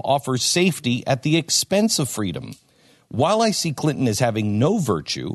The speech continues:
I see Donald Trump corrupting the virtuous and fostering hatred, racism, and dangerous strains of nationalism. More importantly, while I think Hillary Clinton will do long-term damage to the country,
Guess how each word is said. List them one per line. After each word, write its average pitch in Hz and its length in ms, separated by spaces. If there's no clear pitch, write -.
I 156 100
see 165 220
Donald 131 380
Trump 143 360
corrupting 165 840
the 123 140
virtuous 98 800
and 101 200
fostering 127 560
hatred, 151 500
racism, 135 680
and 107 340
dangerous 151 520
strains 120 580
of 95 220
nationalism. 82 880
More 180 360
importantly, 120 640
while 123 240
I 147 80
think 156 220
Hillary 143 300
Clinton 104 340
will 110 160
do 120 180
long-term 151 1120
damage 120 480
to 92 80
the 85 120
country, 110 500